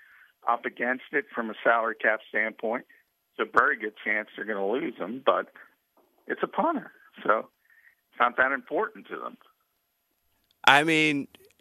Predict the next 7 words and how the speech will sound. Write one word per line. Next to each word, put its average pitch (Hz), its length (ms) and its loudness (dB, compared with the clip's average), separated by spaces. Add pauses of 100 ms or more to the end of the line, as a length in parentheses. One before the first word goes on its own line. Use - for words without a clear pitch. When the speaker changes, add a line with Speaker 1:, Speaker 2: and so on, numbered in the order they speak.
(240)
Speaker 2:
obviously 120 560 6
he's 95 260 0
not 95 280 4
that 95 180 6
important 98 680 0
and, 85 500 -2
um, 82 500 -2